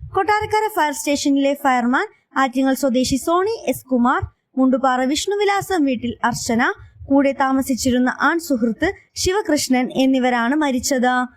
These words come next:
അർച്ചനയെ കിണറ്റിൽ നിന്നും രക്ഷപ്പെടുത്താൻ ശ്രമിക്കുമ്പോഴാണ് സോണിയുടെ മേൽ ചുറ്റുമതിൽ ഇടിഞ്ഞു വീണത്. കരയ്ക്ക് നിന്ന ശിവകൃഷ്ണനും കിണറ്റിലേക്ക് വീണു. നാല് മണിക്കൂർ നീണ്ട പരിശ്രമത്തിന് ശേഷമാണ്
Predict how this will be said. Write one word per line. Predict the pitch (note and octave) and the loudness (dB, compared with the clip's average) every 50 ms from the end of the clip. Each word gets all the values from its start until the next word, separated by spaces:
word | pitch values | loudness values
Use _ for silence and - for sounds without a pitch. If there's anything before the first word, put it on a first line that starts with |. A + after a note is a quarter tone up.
| - - - - _ _ - - | -20 -20 -20 -20 _ _ -6 -2
അർച്ചനയെ | A#3+ A#3+ A#3 - C#4 B3 B3+ B3+ C4 | -2 -2 0 2 2 2 2 2 0
കിണറ്റിൽ | B3 - C4+ B3+ B3 B3 B3+ C4 | 0 2 2 2 2 2 2 2
നിന്നും | B3+ B3 B3+ B3+ B3+ | 2 2 2 2 2
രക്ഷപ്പെടുത്താൻ | A#3+ B3+ A#3+ - C#4+ A#3 B3+ B3+ B3+ B3 B3 B3+ B3 | 0 0 -2 -2 -2 0 0 0 0 0 -2 -2 -4
ശ്രമിക്കുമ്പോഴാണ് | A#3 - C#4+ D4 E4 E4 - F4+ D#4+ C#4 C4+ A#3+ A3+ G#3+ G#3+ A#3 D4+ F#4+ G4+ - - - - | -2 0 0 0 0 0 2 2 2 2 2 2 2 0 0 0 0 -2 -4 -6 -12 -16 -8
സോണിയുടെ | - - E4+ F4 F#4+ G4 G4 G4+ G4 G4 F4 | -4 0 0 2 2 2 2 2 2 2 2
മേൽ | C#4 B3+ B3+ C4 | 2 2 2 0
ചുറ്റുമതിൽ | B3 - D4 A#3 - - C4+ C4 C4 B3+ A#3 C4+ C4 - | 0 0 -2 -2 0 0 2 2 2 2 2 0 0 0
ഇടിഞ്ഞു | - C4 A#3 B3 B3+ B3+ C4 | 0 0 2 2 2 2 2
വീണത്. | B3+ C4 C4 B3+ B3+ A3+ B3+ C4 C4 C4 B3+ B3+ - _ _ _ _ _ - C4+ | 2 2 2 0 0 0 0 0 0 -2 -4 -6 -10 _ _ _ _ _ -2 0
കരയ്ക്ക് | C4 B3+ B3+ B3+ C4+ C4 | 0 0 2 2 2 2
നിന്ന | C4 B3+ C4 | 4 2 0
ശിവകൃഷ്ണനും | B3+ - D#4+ E4 G4+ G#4 E4 C#4+ - A#3+ A#3+ A#3 C4+ F4+ F#4+ - - - - - | 0 0 0 0 0 0 0 0 0 2 2 2 2 0 -2 -4 -10 -14 -4 0
കിണറ്റിലേക്ക് | C#4 C4+ C4 G#3+ C4+ C4+ C4 B3+ A#3 C4+ | 0 0 2 2 2 0 0 2 0 2
വീണു. | C4 C4+ C4 C4 C4 C4 C4+ C#4 C4 - - _ _ _ _ - - | 2 2 2 2 0 0 0 -2 -4 -6 -10 _ _ _ _ -4 -2
നാല് | F4+ G4 G#4+ A4 | 0 0 0 0
മണിക്കൂർ | A4 A4+ G#4+ G#4+ G#4+ G#4+ G#4+ A4 F4+ | 0 0 0 -2 0 0 0 2 2
നീണ്ട | D#4+ D4+ C#4+ | 2 2 2
പരിശ്രമത്തിന് | C#4+ B3+ C#4+ C4+ C4+ C4 - C#4+ C4+ C4+ B3+ C#4 C4+ | 0 0 0 0 0 0 0 0 0 0 0 0 0
ശേഷമാണ് | C4+ - D4+ C#4+ F4 - - D#4 B3+ A3+ A3 A3+ C#4+ | 0 2 0 0 0 0 0 2 2 2 2 2 0